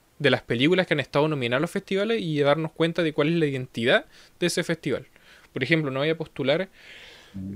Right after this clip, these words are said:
Speaker 1: <clears throat> no vaya a postular una película de, mm, chuta, no sé, como Manchester by the Sea en, en ci-,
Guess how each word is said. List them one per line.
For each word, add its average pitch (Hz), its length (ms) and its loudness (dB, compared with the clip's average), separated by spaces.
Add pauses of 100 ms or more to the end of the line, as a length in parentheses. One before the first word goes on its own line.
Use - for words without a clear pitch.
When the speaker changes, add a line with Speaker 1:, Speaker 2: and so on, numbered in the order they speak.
Speaker 1:
<clears throat> 170 840 2
no 135 80 -6
vaya 147 140 4
a - 20 2
postular 143 440 2
una 160 220 2
película 156 540 0
de, 123 720 -2
mm, - 1200 -20
chuta, 123 220 -10
no 113 120 -10
sé, - 260 -6
como 120 260 -6
Manchester 170 420 0
by 175 140 2
the 165 80 0
Sea 254 260 -4 (960)
en, 151 680 0
en 156 140 0
ci-, - 240 -4